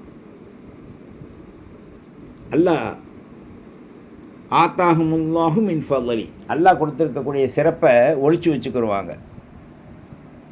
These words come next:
தானும் கஞ்சனாக இருந்த அடுத்தவங்களையும் கெடுப்பாங்க. அவர்களுக்கு வஅததுனா லில் காஃபிரீன், இத்தகைய இறை மறுப்பவருக்கு,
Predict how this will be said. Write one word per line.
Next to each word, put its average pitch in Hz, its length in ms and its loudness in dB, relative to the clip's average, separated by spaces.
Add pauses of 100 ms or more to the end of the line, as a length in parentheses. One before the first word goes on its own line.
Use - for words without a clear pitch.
(1200)
தானும் 156 340 2
கஞ்சனாக 165 520 2
இருந்த 180 200 2 (120)
அடுத்தவங்களையும் 165 600 2
கெடுப்பாங்க. 160 440 4 (2000)
அவர்களுக்கு 135 580 0 (500)
வஅததுனா 127 720 4 (460)
லில் 127 200 -2 (120)
காஃபிரீன், 120 720 2 (1200)
இத்தகைய 170 480 2 (160)
இறை 185 160 6 (200)
மறுப்பவருக்கு, 175 720 8